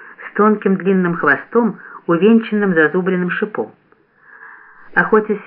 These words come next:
скаты-хвостоколы, как еще называют этих рыб, нередко зарываются в песок. Если нечаянно наступишь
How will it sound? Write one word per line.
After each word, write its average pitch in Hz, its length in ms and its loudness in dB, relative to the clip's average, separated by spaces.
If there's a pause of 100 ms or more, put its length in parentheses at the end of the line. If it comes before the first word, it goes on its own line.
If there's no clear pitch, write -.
(260)
скаты-хвостоколы, 175 1400 -2 (280)
как 151 180 -2
еще 151 200 -6
называют 143 480 -2
этих 147 280 -6
рыб, 143 260 -4 (140)
нередко 226 460 0
зарываются 202 540 -2
в 202 80 -8
песок. - 460 -8 (600)
Если 175 220 -2
нечаянно 160 500 -2
наступишь 156 720 -4